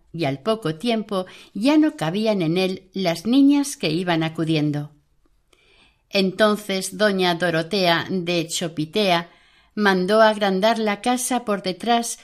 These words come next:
construyendo junto a la primitiva torre un edificio de tres pisos, casi el doble de la primitiva casa. Como hemos dicho,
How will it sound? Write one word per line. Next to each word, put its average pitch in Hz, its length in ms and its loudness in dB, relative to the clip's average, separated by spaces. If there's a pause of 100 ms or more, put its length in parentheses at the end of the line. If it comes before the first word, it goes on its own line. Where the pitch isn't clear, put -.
(160)
construyendo 220 960 0
junto 190 420 -2
a 170 80 2
la 160 160 -2
primitiva 170 600 0
torre 190 460 -4 (280)
un 294 240 6
edificio 220 580 -2
de 175 140 -2
tres 175 260 -6
pisos, 160 580 -6 (260)
casi 269 380 0
el 151 160 0
doble 240 420 0 (100)
de 214 120 0
la 170 200 0
primitiva 165 640 -2
casa. 131 460 -10 (1400)
Como 208 320 0
hemos 202 420 2
dicho, 269 600 -2